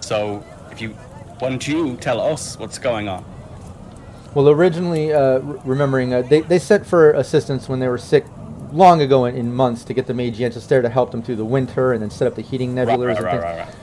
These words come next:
Speaker 2: But this wasn't them set, sending, uh, Ostabai. They
Speaker 1: Did you to send something to Ostabai, right?
Speaker 2: Yeah, Ostabai
Speaker 1: Or
Speaker 2: sent
Speaker 1: send
Speaker 2: Vagrals
Speaker 1: us?
Speaker 2: a couple times that never came back, so they sent you to kind of investigate
Speaker 1: Right.
Speaker 2: what's going on.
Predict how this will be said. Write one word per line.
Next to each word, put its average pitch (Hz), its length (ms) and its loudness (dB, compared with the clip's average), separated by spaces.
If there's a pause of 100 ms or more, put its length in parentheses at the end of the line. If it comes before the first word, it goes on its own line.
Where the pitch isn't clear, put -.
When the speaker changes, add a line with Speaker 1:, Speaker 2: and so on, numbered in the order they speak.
(260)
Speaker 2:
But - 120 2
this 170 220 2
wasn't 170 320 4
them 151 200 4
set, 147 380 4
sending, 127 560 -2
uh, 120 140 2
Ostabai. 127 680 4
They 113 200 -2
Speaker 1:
Did - 160 -8
you 147 100 -6
to - 180 -8
send - 340 -8
something 104 560 -6
to 104 220 -8
Ostabai, 85 400 -8
right? 143 80 -4
Speaker 2:
Yeah, 160 140 8
Ostabai 165 440 10
Speaker 1:
Or 139 40 6
Speaker 2:
sent 151 240 2
Speaker 1:
send 113 100 -2
Speaker 2:
Vagrals 131 400 6
Speaker 1:
us? 120 80 -2
Speaker 2:
a - 20 -10
couple 139 220 6
times 139 320 2
that 120 100 -4
never 117 240 2
came 110 300 -4
back, 107 340 2
so - 180 -2
they 110 120 4
sent 117 240 -4
you 113 100 0
to 110 60 0
kind 113 240 -2
of 104 40 -2
investigate 107 500 0
Speaker 1:
Right. 107 60 -4
Speaker 2:
what's 107 140 -8
going 101 320 -2
on. 101 260 -2